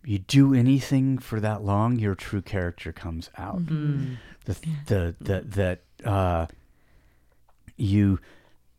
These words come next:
Speaker 1: can't delude yourself anymore. You can't pretend to be anything other than you are.
Speaker 2: Mm-hmm.
Speaker 1: And, and then once you've gotten to that point where you have a super <laughs> accurate look in the mirror after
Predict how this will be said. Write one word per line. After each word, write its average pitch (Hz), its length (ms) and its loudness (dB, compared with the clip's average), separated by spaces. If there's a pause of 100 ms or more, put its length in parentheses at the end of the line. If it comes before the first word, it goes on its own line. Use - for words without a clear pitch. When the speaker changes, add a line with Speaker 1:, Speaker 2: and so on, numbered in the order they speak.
(240)
Speaker 1:
can't 98 400 -4 (680)
delude 131 420 2
yourself 90 480 -4
anymore. 82 460 -2
You 90 140 -8
can't 101 260 -6
pretend 117 400 -2
to 101 60 0
be 90 240 -2
anything 90 420 -2
other 85 280 -2
than 85 300 0
you 87 260 2
are. 104 600 2
Speaker 2:
Mm-hmm. 165 340 -4 (160)
Speaker 1:
And, 104 680 6 (800)
and 113 160 6
then 113 360 6
once 120 420 2
you've 113 400 4 (560)
gotten 110 240 4
to 110 120 0
that 120 220 0
point 113 320 0
where 107 140 0
you 98 80 2
have 98 100 0
a 85 100 0
super - 460 -4
<laughs> - 0 -
accurate - 560 -2
look 113 160 0
in 92 80 0
the 87 60 0
mirror 90 640 0
after 90 500 -2